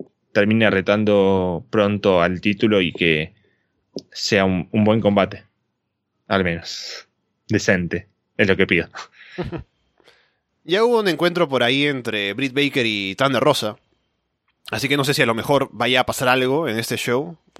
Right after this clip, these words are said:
Speaker 2: con ella, pero parece que por ahí también estarían apuntando. Y a ver si Britt Baker va en esa dirección o qué pasa con el reto también a,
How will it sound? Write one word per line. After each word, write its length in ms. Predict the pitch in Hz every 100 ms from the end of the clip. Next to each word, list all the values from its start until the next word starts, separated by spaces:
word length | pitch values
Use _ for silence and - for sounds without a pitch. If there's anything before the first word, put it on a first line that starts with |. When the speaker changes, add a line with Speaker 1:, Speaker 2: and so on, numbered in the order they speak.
| -
Speaker 2:
con 180 | 110
ella, 300 | 135 135 160
pero 360 | 151 104 87 87 _ _ _ _ _ _ -
parece 240 | 147 160
que 80 | 151
por 120 | 127
ahí 120 | 131
también 240 | 135 131 135
estarían 260 | 123 123
apuntando. 720 | 127 113 113 131 135 110 156 _ _ _ _ _ _ _ 120
Y 460 | 120 110 101 95 92 - _ _
a 100 | -
ver 240 | 139 135 _ _ _ _
si 200 | - 127
Britt 160 | 127 135
Baker 340 | 147 131 120
va 180 | 127 135
en 80 | 127
esa 140 | 127
dirección 540 | 120 101 - 185 196 175
o 340 | 127 101 92 -
qué 100 | 120
pasa 220 | 123 123
con 180 | 107 104
el 180 | 104
reto 280 | 98 123 120
también 280 | 110 104 113
a, 280 | 107 98